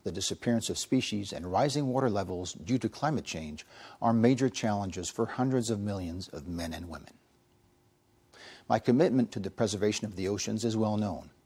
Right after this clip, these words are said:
I owe it, in large part, to Prince Albert the First.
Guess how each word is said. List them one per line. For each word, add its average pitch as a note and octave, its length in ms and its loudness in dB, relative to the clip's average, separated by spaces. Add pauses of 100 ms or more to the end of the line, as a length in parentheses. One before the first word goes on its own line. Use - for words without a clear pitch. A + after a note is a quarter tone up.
(540)
I F#2 160 0
owe G#2+ 160 4
it, B2+ 180 0
in F2+ 140 -8
large G#2+ 300 0
part, D2 260 -4 (300)
to G2+ 100 -4
Prince F#2+ 300 -4
Albert D#2+ 240 -8
the - 80 -16
First. - 400 -16